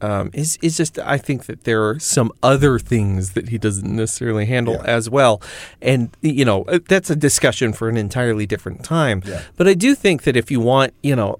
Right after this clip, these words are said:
Speaker 1: to look at, like, what works about character interactions or what
Speaker 2: Mm-hmm.
Speaker 1: works, you know, about, uh, the, the, this, this conversation about diegesis and, and mimesis, yeah, look at his work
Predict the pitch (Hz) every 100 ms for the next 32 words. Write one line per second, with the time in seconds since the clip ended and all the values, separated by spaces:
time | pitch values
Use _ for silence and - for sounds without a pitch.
0 | _ - 135 113 123 - 92 107 95 -
1 | 117 170 - 123 139 - 123 113 - 131
2 | 117 107 92 92 101 90 95 78 - 101
3 | 95 95 104 127 117 117 101 - 120 123
4 | 113 101 107 101 - - - - 151 104
5 | - 131 107 - 131 135 - - - -
6 | - 120 - 123 113 - 123 120 107 101
7 | 95 104 101 104 104 - - 101 101 -
8 | 113 104 95 98 123 175 - - 180 220
9 | 101 165 - 156 117 190 180 -